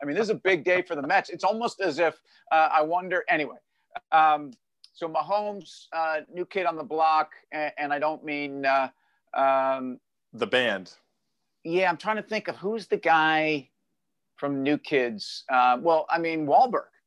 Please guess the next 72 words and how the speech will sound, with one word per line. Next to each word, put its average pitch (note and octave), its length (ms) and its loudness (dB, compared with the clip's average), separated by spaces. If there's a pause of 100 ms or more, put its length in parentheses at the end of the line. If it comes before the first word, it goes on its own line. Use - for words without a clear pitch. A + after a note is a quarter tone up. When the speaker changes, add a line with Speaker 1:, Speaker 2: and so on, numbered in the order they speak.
(180)
Speaker 1:
Wahlberg. F3 380 -4 (340)
Uh, - 40 -4
Speaker 2:
Justin D#3+ 260 2
Speaker 1:
not D3 80 2
Marky D#3 80 2
Speaker 2:
Timberlake, E3 440 2
Speaker 1:
Mark. G#2+ 100 -4
Speaker 2:
was C#3+ 160 -2
he, F#3 140 4 (120)
was D3 220 -4
he, F3 260 -2
I D3+ 80 2
Speaker 1:
Not F3 120 2
Speaker 2:
know G3+ 100 6
I F3 100 4
get D#3 140 -2
Speaker 1:
N F3+ 60 -2
sync. D#3 40 -2
Speaker 2:
these C3+ 180 -6
things C3+ 240 -8
confused. A#2 360 -6
Oh, - 20 -2
Speaker 1:
N D3 180 -4
sync. C#3 300 -8
Speaker 2:
he's C3+ 160 0
an C3+ 100 4
N C3 120 4
sync C3 220 0
guy. C#3+ 80 0
Speaker 1:
N F2+ 80 -2
sync. G#2+ 100 -14
Speaker 2:
Oh, A#2+ 180 -4
whatever. F#2+ 360 0
When, C#3 380 6
what C3 160 8
was C3+ 140 2
Speaker 1:
Um, C3 60 -14
Speaker 2:
Bieber F3+ 360 4
part F3+ 300 4
of, E3+ 160 -2
or C3 140 0
is B2 100 -8
he C#3+ 120 -4
not C3 260 -4
in A2+ 40 -14
a G#2 40 -10
boy G#2 300 -8
band? D#3+ 280 -2
Speaker 1:
Bieber's E3+ 320 -4 (100)
just - 220 -18
part D#3 220 2
of C3+ 40 -10
Canada. C#3+ 400 -4 (120)
Speaker 2:
Biebs C3 760 0
is B2 80 -4
Speaker 1:
Um, B2 60 -8
Speaker 2:
just A#2 200 -6
Biebs. G#2 260 -4
I G#2 80 -6
got, F2+ 260 -4
Speaker 1:
he's G3+ 100 2
Speaker 2:
okay, B3 60 -2
Speaker 1:
Biebs, G3 80 -4
Speaker 2:
I C3+ 80 4
Speaker 1:
just, - 120 -2
you B2 60 6
know, - 80 6
Speaker 2:
apologize. - 300 -2
Speaker 1:
and D#3 100 -4
I, E3 340 -2
I E3 60 2
know, E3+ 220 2